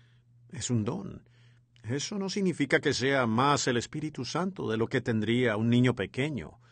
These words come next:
Es solo un don que acompaña al Espíritu Santo, para hacer que la palabra viva. Ahora, esto, ustedes no tienen que, si Él lo hace, ustedes no tendrán que preocuparse. Es,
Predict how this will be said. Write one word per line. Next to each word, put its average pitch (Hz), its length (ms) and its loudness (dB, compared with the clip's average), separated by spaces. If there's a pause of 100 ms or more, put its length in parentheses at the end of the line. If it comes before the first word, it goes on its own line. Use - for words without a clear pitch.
(520)
Es 135 120 -2
solo 139 220 4
un 120 140 4
don 139 240 4
que 151 80 -2
acompaña 117 640 2
al 95 80 -4
Espíritu 110 420 -4
Santo, 80 500 -10 (540)
para - 160 -12
hacer 117 220 0
que 151 100 4
la 151 140 8
palabra 127 680 4
viva. 87 580 -8 (720)
Ahora, 104 380 -4 (540)
esto, 147 340 -4
ustedes 156 400 0
no 180 100 0
tienen 156 300 -2
que, 123 340 2 (560)
si - 200 -10
Él 92 80 -4
lo 147 160 6
hace, 190 380 -2
ustedes 151 440 0
no 139 200 2
tendrán 117 600 2
que 120 240 4
preocuparse. 110 1000 -6
Es, 127 220 -6